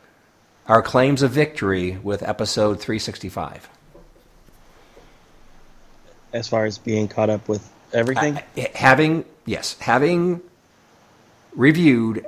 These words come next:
Speaker 1: every Star Trek comic book ever published.
Speaker 2: To that date.
Speaker 1: To that,
Speaker 2: Yes.
Speaker 1: that particular date. <laughs> Yes,
Speaker 2: <laughs>
Speaker 1: exactly. Exactly. Yeah, we,
Speaker 2: So.
Speaker 1: we have to qu-, yeah,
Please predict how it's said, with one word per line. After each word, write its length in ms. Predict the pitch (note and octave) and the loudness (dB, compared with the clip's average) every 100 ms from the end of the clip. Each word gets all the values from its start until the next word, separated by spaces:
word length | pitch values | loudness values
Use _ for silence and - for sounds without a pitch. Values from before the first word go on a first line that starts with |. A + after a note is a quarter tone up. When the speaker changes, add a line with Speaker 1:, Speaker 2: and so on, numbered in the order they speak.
| - | -6
Speaker 1:
every 320 | A2 A#2+ D#3+ | -2 0 0
Star 320 | D#3+ D3+ C#3 | 2 2 0
Trek 400 | C#3+ D#3+ D#3 D#3 - - | 0 -2 -4 -6 -20 -10
comic 360 | - C#3 A2+ | 0 2 2
book 260 | F#2+ G#2 - - | 0 -2 -2 -4
ever 340 | A2 A2 A#2 | -2 0 0
published. 560 | A#2+ A2+ F#2+ - - - - _ _ _ _ _ _ _ _ _ _ - | 0 -2 -4 -6 -14 -18 -20 _ _ _ _ _ _ _ _ _ _ -4
Speaker 2:
To 80 | A#2+ | -2
that 180 | A#2 F#2+ | 0 -2
date. 280 | G#2 - - - - - - | -6 -8 -14 -16 -20 -20 -8
Speaker 1:
To 120 | B2+ | -2
that, 320 | A#2 B2+ - | 2 2 0
Speaker 2:
Yes. 160 | A#2 - | -4 -2
Speaker 1:
that 0 | |
particular 680 | C3+ - C#3+ E3+ D#3+ F3 F3+ | -2 -2 -2 -2 -2 0 0
date. 340 | - - - - | -2 -6 -8 -16
<laughs> 40 | - - | -20 -8
Yes, 460 | - - C3 B2 | -6 -4 -4 -2
Speaker 2:
<laughs> 0 | |
Speaker 1:
exactly. 800 | A#2+ B2+ C3 G2 D#2 C2 - D2+ - - - _ - - - - - - | 0 0 0 -2 -6 -6 -12 -14 -16 -20 -20 _ -20 -20 -16 -14 -12 -10
Exactly. 600 | E2+ F2 - F2+ - - - - - - - - - - - - | -10 -10 -12 -12 -14 -16 -18 -20 -20 -14 -12 -10 -10 -10 -12 -12
Yeah, 120 | - | -10
we, 100 | G2 | -6
Speaker 2:
So. 120 | A2+ - | -6 -4
Speaker 1:
we 100 | C#3 | -4
have 100 | - | -4
to 80 | |
qu-, 180 | G#2+ - - - F#2 | -10 -12 -18 -20 -20
yeah, 140 | D2 | -18